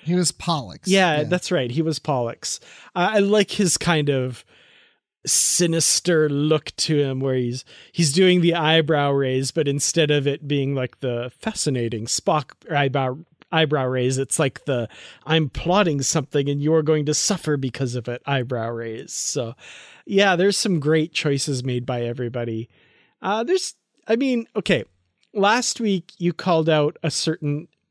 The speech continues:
Speaker 2: moment on the bridge with Pike as a cringe moment.
Speaker 1: Yes.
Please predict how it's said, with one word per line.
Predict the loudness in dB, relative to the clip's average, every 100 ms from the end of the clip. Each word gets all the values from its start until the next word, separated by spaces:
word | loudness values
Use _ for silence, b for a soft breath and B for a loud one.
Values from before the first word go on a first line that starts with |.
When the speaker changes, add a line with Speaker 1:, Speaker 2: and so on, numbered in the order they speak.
| -4
Speaker 2:
moment | 0 2 2 2 0
on | -2 -2
the | -2
bridge | 0 0 0
with | -6 -8
Pike | -6 -2 -2 -4 -12 -8
as | -6 -4
a |
cringe | -6 -4 -2 0 -2
moment. | -2 -2 -2 -4 -6 -16 b b b b
Speaker 1:
Yes. | -2 -2 -2 -6 -12